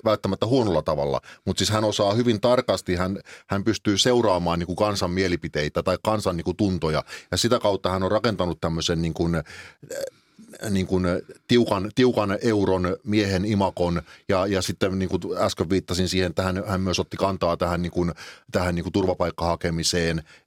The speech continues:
kun se oli, kun se oli puheenaiheena, ja hän otti kantaa E U:n elvytyspakettiasioihin, kun se oli puheenaiheena. Että kyllä hän osaa taitavasti ratsastaa, ratsastaa niin kuin asioilla, jo-, joita, joita, jotka niin kuin suomalaista,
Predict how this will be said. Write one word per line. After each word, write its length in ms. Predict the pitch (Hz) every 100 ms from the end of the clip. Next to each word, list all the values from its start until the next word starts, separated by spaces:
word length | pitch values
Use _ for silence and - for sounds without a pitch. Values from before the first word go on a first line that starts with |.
| _ -
kun 160 | 90
se 100 | 85
oli, 160 | 87 85 -
kun 180 | 98
se 80 | 90
oli 100 | 92
puheenaiheena, 960 | 78 101 104 90 85 85 85 82 85 82 - -
ja 60 | 90
hän 140 | 92
otti 220 | 92 - -
kantaa 480 | 95 95 92 87
E 180 | 101 101
U:n 240 | 92 82 82
elvytyspakettiasioihin, 1600 | 95 101 107 98 - - 98 - 92 92 95 87 87 87 87 - - -
kun 160 | 95
se 80 | 92
oli 120 | 87
puheenaiheena. 840 | 80 90 87 82 80 80 82 82 80 - -
Että 160 | - 98
kyllä 220 | 101 101
hän 160 | 107 117
osaa 300 | 123 123 104
taitavasti 540 | 110 110 101 92 -
ratsastaa, 680 | 95 98 - 80 - 82 80 -
ratsastaa 540 | 107 - 107 - 87
niin 160 | 85 87
kuin 200 | 92 82 - _
asioilla, 480 | 107 117 117 90 85
jo-, 160 | 85
joita, 380 | 90 98 87 87
joita, 340 | 92 90 85 95
jotka 280 | 92 -
niin 100 | 90
kuin 100 | 87
suomalaista, 680 | 95 107 95 82 78 - 82